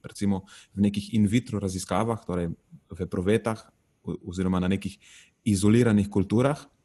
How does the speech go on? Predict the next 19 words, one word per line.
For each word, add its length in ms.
se 160
lahko 320
te 260
snovi 380
dejansko 380
pokažejo 480
kot 160
škodljive, 420
sploh 420
če 120
primerjamo 640
nek 300
točno 340
določen, 640
eh, 400
parameter, 640
recimo 320
neko 400
stvar, 400